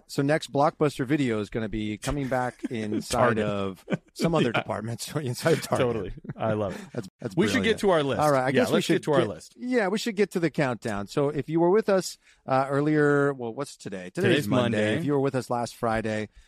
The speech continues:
Speaker 1: I don't know, I, that, all the days blend together at this point. But last, you know, last Friday, or if you listened over the weekend, you, you got to hear ten through six.
Speaker 2: Yep.
Speaker 1: You know, Eric and I were doing our, our top ten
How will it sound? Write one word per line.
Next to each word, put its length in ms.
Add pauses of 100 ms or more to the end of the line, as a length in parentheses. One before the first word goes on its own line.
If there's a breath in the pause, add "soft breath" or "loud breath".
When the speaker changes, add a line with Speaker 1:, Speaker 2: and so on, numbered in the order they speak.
(140 soft breath)
Speaker 1:
I 100
don't 140
know, 60
I, 160
that, 220
all 120
the 100
days 240
blend 240
together 360
at 80
this 140
point. 320
But 220
last, 420
you 80
know, 80
last 280
Friday, 480 (300 soft breath)
or 80
if 60
you 80
listened 360
over 160
the 100
weekend, 520
you, 160
you 100
got 180
to 80
hear 360 (240)
ten 200
through 200
six. 420
Speaker 2:
Yep. 60
Speaker 1:
You 80
know, 140
Eric 280
and 80
I 260 (100)
were 180
doing 280
our, 220 (320 soft breath)
our 100
top 380
ten 400